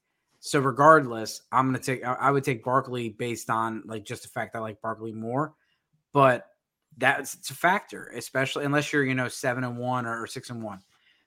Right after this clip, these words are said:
So we got a ten-man P P R. He's seven and two. Should I trade Justin Fields, DeAndre Swift, and T Higgins for Justin Jefferson?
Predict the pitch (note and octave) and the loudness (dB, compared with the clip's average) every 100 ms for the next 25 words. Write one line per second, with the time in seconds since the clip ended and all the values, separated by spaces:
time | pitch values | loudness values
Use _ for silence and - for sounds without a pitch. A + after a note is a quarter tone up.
0 | - - C3+ C3+ C#3+ D3 C#3 - - B2 | -6 2 4 4 4 4 4 2 -6 -8
1 | - D#3+ E3 D#3+ D3+ E3 C#3 D3 C3+ C3 | -2 0 0 0 -2 -6 -2 2 4 6
2 | C3 C3 A#2 - A2+ - C3+ C3 C#3+ C3 | 4 2 0 -10 -14 -6 -4 -2 -4 -4
3 | B2+ B2 A#2+ A2 _ - D3+ - D3 E3 | -6 -6 -6 -10 _ -6 -6 -2 0 2
4 | C#3+ C3 C#3+ E3+ D#3 D3 D3 B2+ C3 C3 | 0 0 -2 -4 -4 0 0 0 -2 0
5 | C#3 C3 C3+ A#2 G#2+ G2 D3 D3 C#3+ G2 | -2 -2 -4 -6 -10 -8 -4 0 -2 -4
6 | F#2+ F#2+ - _ _ _ _ _ _ A2+ | -10 -14 -18 _ _ _ _ _ _ -12
7 | G2+ B2 A#2 - G#2+ A2+ G#2 - G2 - | -4 -4 -4 -6 -8 -8 -8 -10 -12 -14
8 | D#2+ C2 | -16 -20